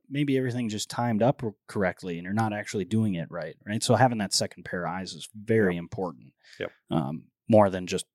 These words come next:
Speaker 1: watching a video and trying to apply it in, in my mind.
Speaker 2: Yep.
Speaker 1: Um, so with that, guys, and, and that was some great talk. It f-, it flew by and,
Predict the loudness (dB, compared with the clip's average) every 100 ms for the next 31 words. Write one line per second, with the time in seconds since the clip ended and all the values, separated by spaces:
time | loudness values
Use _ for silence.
0 | _ 4 4 2 -6 -6 -4 -4 -6 -6
1 | -6 -6 -8 -6 -2 -2 -2 -8 _ 0
2 | 0 0 -2 -2 -4 -8 -12 -20 _ -18
3 | -18 _ _ _ _ -2 8 10 10 4
4 | -4 _ _ _ _ _ _ -20 -12 4
5 | 8 8 6 4 0 2 2 2 0 -4
6 | -4 -4 -4 -6 _ 6 8 8 4 0
7 | 2 2 2 -2 -2 -6 -6 0 0 0
8 | -2 8 8 8 2 2 -2 -8 -12